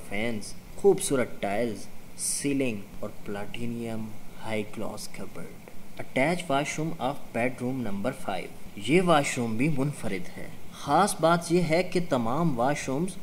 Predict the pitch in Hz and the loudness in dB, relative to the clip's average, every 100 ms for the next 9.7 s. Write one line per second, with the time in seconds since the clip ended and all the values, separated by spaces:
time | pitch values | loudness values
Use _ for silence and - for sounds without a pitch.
0 | - 151 233 233 - 151 139 170 - 131 | -2 4 4 4 4 4 4 2 4 4
1 | 139 156 - 143 175 151 - 104 104 98 | 4 2 -2 0 2 0 0 -4 -2 -2
2 | - - 92 - - - - - - - | -4 -6 -8 -8 -4 -4 -2 -4 -6 -4
3 | 113 127 123 - 107 147 160 139 131 123 | -4 0 -2 -2 -4 -2 0 0 0 -2
4 | 95 - - - 247 214 175 175 208 - | -2 -6 -4 0 4 6 4 2 0 2
5 | 139 - - 135 - 190 180 165 165 180 | 2 2 -2 -2 0 2 2 4 4 2
6 | - 123 147 135 104 104 98 98 90 - | 2 2 2 2 0 -4 -4 -4 -4 -6
7 | - - - - 143 139 131 131 120 104 | -6 -8 -4 -2 2 0 0 0 0 0
8 | - - 131 - 147 - 120 104 98 - | -4 -6 -2 0 0 2 0 0 -2 -6
9 | - 120 131 135 117 104 - | 2 4 6 4 2 -2 -6